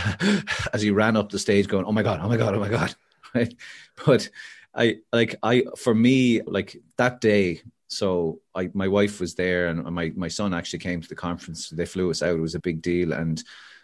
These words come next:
but, like, simple things I would have done on, on the morning is I walked into the auditorium and I just sat down beside a total stranger and started chatting. So I met these three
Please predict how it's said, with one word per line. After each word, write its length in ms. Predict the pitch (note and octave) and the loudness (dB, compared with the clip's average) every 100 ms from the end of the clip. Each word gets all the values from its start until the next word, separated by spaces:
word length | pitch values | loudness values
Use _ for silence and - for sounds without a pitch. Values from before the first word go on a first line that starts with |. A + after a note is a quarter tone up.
| - | -4
but, 220 | F#2+ - _ - | -4 -4 _ -4
like, 180 | G2 - C#3 | -4 -4 -10
simple 300 | - C#3+ C3 | -2 0 0
things 260 | G#2+ F#2+ F#2 | 0 0 2
I 80 | |
would 160 | G2 F#2+ | 2 0
have 140 | D#2+ | -2
done 200 | F#2 E2+ | -4 -4
on, 300 | D#2+ E2 E2 D#2+ | -4 -4 -6 -6
on 140 | E2+ | -6
the 60 | E2+ | -6
morning 380 | F2 F2+ E2+ | -4 -4 -4
is 180 | D#2+ D#2+ | -6 -6
I 80 | G#2 | -2
walked 280 | G#2 F2+ - | 0 0 0
into 180 | G2+ - | -4 -2
the 100 | F#2 | -2
auditorium 640 | F2 E2 - F2+ D#2+ D#2 - _ _ _ _ _ - | -2 -4 -4 -2 -2 -6 -16 _ _ _ _ _ -8
and 120 | F2+ | -6
I 40 | |
just 220 | F#2 F2+ - | -4 -4 -2
sat 220 | G2 F#2+ | -2 0
down 180 | F#2 F2+ | -2 -2
beside 240 | - E2 | -2 -2
a 60 | E2 | -4
total 360 | - C3 B2 | 0 0 0
stranger 460 | G#2 F#2+ E2 E2 - - | -2 -2 -2 -6 -14 -12
and 120 | F2 | -8
started 280 | F#2 F2 E2+ | -4 -4 -4
chatting. 340 | E2+ E2 C#2+ _ _ _ _ _ _ | -6 -6 -10 _ _ _ _ _ _
So 160 | - F2+ | -6 -2
I 20 | |
met 160 | F#2 F#2 | -2 -2
these 160 | F2+ | -6
three 360 | - A2+ G2+ | 0 2 2